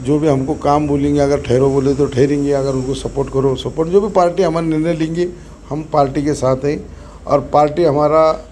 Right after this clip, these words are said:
जो भी निर्णय हमारे आदरणीय जयंत पाटिल साहब, राजेश टोपे साहब,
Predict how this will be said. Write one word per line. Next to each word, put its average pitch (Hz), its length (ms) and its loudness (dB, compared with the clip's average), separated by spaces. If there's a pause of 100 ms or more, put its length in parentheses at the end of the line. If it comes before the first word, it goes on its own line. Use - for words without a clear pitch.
(420)
जो 160 120 2
भी 180 80 4
निर्णय 165 520 2 (120)
हमारे 139 280 2
आदरणीय 143 460 2
जयंत 139 280 2
पाटिल 139 280 0
साहब, 131 300 0 (120)
राजेश 131 340 -2
टोपे 139 280 0
साहब, 127 260 0